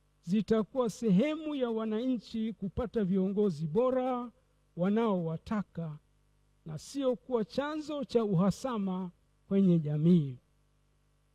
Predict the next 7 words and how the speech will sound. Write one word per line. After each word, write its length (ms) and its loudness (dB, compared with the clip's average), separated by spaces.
Hivyo, 560 6
wito 320 10
wangu, 520 2
wito 240 2
wa 60 2
Mheshimiwa 420 0
Rais, 380 -4